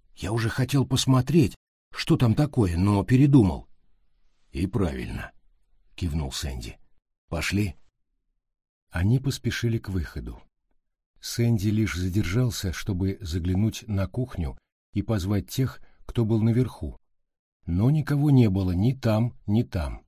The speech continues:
На базе всегда кто-то был, и как могло случиться, что на этот раз Сэнди никого не нашёл? Почему? Да потому что полицейского, когда он нужен,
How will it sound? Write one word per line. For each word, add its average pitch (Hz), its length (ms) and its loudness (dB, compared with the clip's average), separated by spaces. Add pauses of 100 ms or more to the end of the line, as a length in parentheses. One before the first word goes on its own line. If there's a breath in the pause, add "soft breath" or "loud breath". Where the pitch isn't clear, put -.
(800)
На 104 220 2
базе 120 280 2
всегда 113 520 2
кто-то 101 380 -4
был, 104 360 4 (480)
и 98 80 0
как 104 200 -2
могло 104 300 2
случиться, 101 720 -2 (260)
что - 240 0
на 104 180 4
этот 101 200 -2
раз 101 200 0
Сэнди 98 500 2 (160)
никого 101 380 2
не 101 100 4
нашёл? 104 480 -2 (720)
Почему? 127 520 0 (640)
Да 107 140 -2
потому 120 400 2
что - 160 -4
полицейского, 113 840 -2
когда 98 360 -2
он 101 400 -2
нужен, 110 500 2